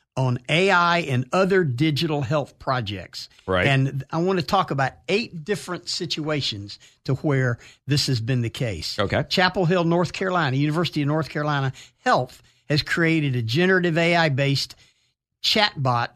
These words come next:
Speaker 1: using Microsoft's Azure Open A I service. The health system said they, they roll that out June twenty-third of this year, Doctor Mark.
Speaker 2: Yeah, and these are the, sort of the things they use for customer service feedback,
Speaker 1: That's right.
Speaker 2: too.
Speaker 1: That's
Speaker 2: And,
Speaker 1: right.
Speaker 2: and they,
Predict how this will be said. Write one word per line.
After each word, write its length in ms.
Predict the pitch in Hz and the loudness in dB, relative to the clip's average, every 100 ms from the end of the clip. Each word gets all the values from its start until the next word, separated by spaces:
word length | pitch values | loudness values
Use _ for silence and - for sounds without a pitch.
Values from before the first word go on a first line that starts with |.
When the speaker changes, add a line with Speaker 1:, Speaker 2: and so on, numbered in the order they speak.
| - _ | -20 _
Speaker 1:
using 320 | 147 156 143 | 0 2 4
Microsoft's 840 | 127 151 196 - 151 - 139 135 - - | 4 4 2 0 -2 2 0 0 -4 -2
Azure 760 | 135 127 135 233 202 127 139 _ _ _ | 0 2 2 0 0 -2 -4 _ _ _
Open 300 | 156 170 175 | 0 2 2
A 180 | 156 151 | 2 2
I 180 | 139 135 | 2 2
service. 580 | 127 175 143 113 104 - - _ | 0 0 0 -2 -4 -8 -12 _
The 80 | - | -2
health 220 | 127 175 | 0 0
system 340 | - 165 - 135 | 0 -4 -2 -4
said 260 | - 156 | 0 -2
they, 140 | 139 135 - - | -2 -4 -4 -6
they 140 | 131 | -2
roll 240 | 135 156 151 | 2 2 4
that 160 | 147 | 4
out 260 | 143 143 - - _ - | 2 2 0 -12 _ -2
June 180 | 139 | 2
twenty-third 520 | 131 143 131 - 120 107 | 2 2 0 0 -2 -2
of 60 | |
this 200 | 107 107 | -4 -4
year, 140 | 113 107 | -6 -8
Doctor 260 | 92 - | -12 -12
Mark. 220 | 92 101 _ - | -14 -16 _ -4
Speaker 2:
Yeah, 140 | 139 | 0
and 300 | 123 80 135 | 0 0 -2
these 200 | 135 196 | -2 -4
are 120 | 202 123 | -6 -6
the, 100 | - | -6
sort 220 | - 131 | -2 0
of 60 | 110 | 0
the 60 | |
things 240 | 101 117 98 | -2 -4 0
they 80 | |
use 260 | 104 104 110 | 0 0 -2
for 140 | - | -6
customer 400 | - 131 110 95 | -6 -4 -2 -4
service 420 | 90 - 110 104 - | -6 -2 -2 -2 -6
feedback, 360 | 92 80 87 | -6 -4 0
Speaker 1:
That's 200 | 131 127 | 0 0
right. 100 | 104 | 0
Speaker 2:
too. 260 | 90 85 76 | 0 -2 -4
Speaker 1:
That's 200 | - 92 | -4 -2
Speaker 2:
And, 180 | 92 90 | -2 -2
Speaker 1:
right. 80 | 85 | -4
Speaker 2:
and 220 | 92 85 - | -4 -8 -4
they, 260 | 98 92 | -4 -2